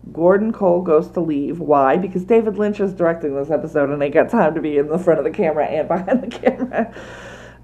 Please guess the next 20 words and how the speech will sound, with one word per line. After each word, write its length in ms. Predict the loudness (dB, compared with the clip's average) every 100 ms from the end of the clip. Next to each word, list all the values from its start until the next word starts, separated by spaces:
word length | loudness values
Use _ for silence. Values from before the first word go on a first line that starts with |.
| -2
Um, 640 | 2 2 2 -2 -6 -10 -14 -20 -20 -20 -20 -20 -20 -20 -20 -20 -20 -20 -20 -20 -20 -20 -20 -20
so 380 | -20 2 6 6
we're 360 | 8 4 2 2
up 160 | 2 2
at 60 |
the 60 | 2
Great 220 | 4 4
Northern, 680 | 2 2 2 2 2 -2 0
where 160 | 2
there's 220 | 2 0 0
a 20 |
bunch 240 | 0 0 0
of 100 | -2
sailors 480 | 0 2 2 -2
playing, 480 | -4 -4 -2 -2 -2
ba-, 220 | 0 0 0
playing 200 | 0 0
with 140 | 0
bouncy 360 | -2 -2 -2 -4
balls. 460 | 0 0 -2 -8